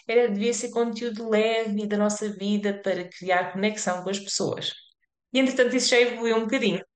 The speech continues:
não é? E agora nós usamos, por exemplo, muitas stories para, para partilhar um conteúdo de, de ensinamento e de mais estratégico também. Portanto, isto são coisas que vão variando muito e, mais uma vez, tudo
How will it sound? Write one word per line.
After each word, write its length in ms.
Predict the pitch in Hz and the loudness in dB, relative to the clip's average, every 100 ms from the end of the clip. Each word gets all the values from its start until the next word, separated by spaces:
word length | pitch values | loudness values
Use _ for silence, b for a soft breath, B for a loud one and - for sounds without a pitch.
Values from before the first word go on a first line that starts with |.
| - | -2
não 240 | 196 160 | 2 4
é? 240 | 143 202 B B B | 4 0 B B B
E 40 | 185 | 4
agora 200 | 165 160 | 4 4
nós 180 | 165 | 2
usamos, 260 | 160 170 170 | 2 0 -2
por 100 | - | -6
exemplo, 300 | 165 175 175 | -6 -4 -4
muitas 320 | 175 175 175 | -6 -6 -6
stories 420 | - 170 170 196 - B _ - | -2 0 0 -2 -8 B _ -2
para, 480 | 190 185 185 190 190 _ | 2 4 4 0 -12 _
para 260 | 185 180 185 | -2 -2 -4
partilhar 460 | 180 190 180 180 | -6 0 0 0
um 60 | - | -4
conteúdo 540 | 185 175 180 180 165 | -8 -8 -10 -6 -4
de, 520 | 160 180 185 175 175 - B B _ _ - | -4 -4 -2 -2 -4 -6 B B _ _ -10
de 280 | 147 143 139 | -4 -2 -2
ensinamento 880 | 143 - 147 143 185 208 202 190 160 | -4 -6 -4 0 4 4 4 0 -4
e 120 | 139 | -4
de 360 | - 143 135 - - _ _ _ _ _ _ _ _ - | -4 -2 -2 -6 -12 _ _ _ _ _ _ _ _ -2
mais 240 | 175 180 | 2 2
estratégico 580 | - 202 196 170 170 165 | 2 0 4 4 4 0
também. 260 | 185 160 127 - B B - | 0 0 -2 -10 B B 0
Portanto, 260 | 254 254 | 0 2
isto 200 | 240 - | -2 0
são 180 | - 262 | 2 2
coisas 320 | 254 240 247 | 2 0 0
que 100 | - | -2
vão 180 | 240 240 | 0 0
variando 360 | 240 233 233 233 | 2 2 0 -2
muito 300 | 208 202 202 170 | -4 -6 -8 -10
e, 200 | 160 151 156 _ _ _ _ _ _ | -10 -10 -16 _ _ _ _ _ _
mais 220 | 185 170 170 | 0 2 4
uma 120 | 175 | 2
vez, 440 | 160 156 - - | 2 0 -2 -10
tudo 260 | - 143 | -8 -6